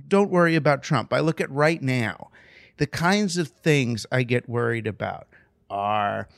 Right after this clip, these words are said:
the, the takeover of state legislatures by people who mean to choose candidates themselves rather than, uh, based on how their, their constituents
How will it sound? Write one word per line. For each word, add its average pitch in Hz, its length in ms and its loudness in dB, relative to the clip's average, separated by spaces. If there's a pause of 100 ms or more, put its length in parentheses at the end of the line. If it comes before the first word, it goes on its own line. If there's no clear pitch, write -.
(120)
the, 117 640 2
the 113 520 -2 (560)
takeover 170 600 4
of 143 80 -2
state - 360 0
legislatures 135 1120 0 (320)
by 131 180 4
people 135 500 0
who 135 360 2 (180)
mean 156 640 4
to 139 600 4 (560)
choose 165 640 4 (600)
candidates 139 760 2
themselves 127 720 2
rather 127 300 4
than, 113 300 -2 (440)
uh, 117 160 2
based 131 400 0
on 123 260 2 (100)
how 123 260 0
their, 123 360 0
their 120 200 0
constituents - 1120 -2